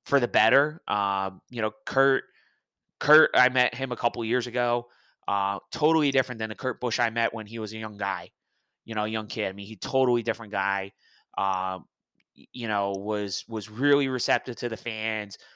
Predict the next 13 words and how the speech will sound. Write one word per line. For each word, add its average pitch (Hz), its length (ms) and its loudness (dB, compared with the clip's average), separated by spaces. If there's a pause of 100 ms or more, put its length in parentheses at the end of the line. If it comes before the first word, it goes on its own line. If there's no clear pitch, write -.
(380)
you 135 100 4
know, 107 260 4 (920)
totally 151 400 2
willing 131 260 0
to 120 60 -14
take 123 260 -6
pictures. 117 560 -4
He 117 80 -6
wasn't, 120 360 2
like, 117 240 0
trying 117 240 -2
to 110 40 -2
hide, 107 540 0